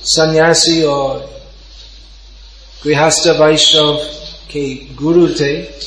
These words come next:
और ईश्वर पुरी चैतन्य महाप्रभु के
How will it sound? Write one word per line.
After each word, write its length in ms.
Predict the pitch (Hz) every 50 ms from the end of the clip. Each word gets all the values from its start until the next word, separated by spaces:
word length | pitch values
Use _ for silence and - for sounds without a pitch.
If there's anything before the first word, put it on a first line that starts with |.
| - - - - - -
और 160 | 139 139 135 147
ईश्वर 420 | 160 170 - - 165 160 156 160
पुरी 340 | 156 - 160 160 165 170 175
चैतन्य 540 | 165 - - 160 160 - - 147 147 151 156
महाप्रभु 560 | 147 143 131 127 139 143 143 - 143 139 135
के 320 | 131 - - 135 135 131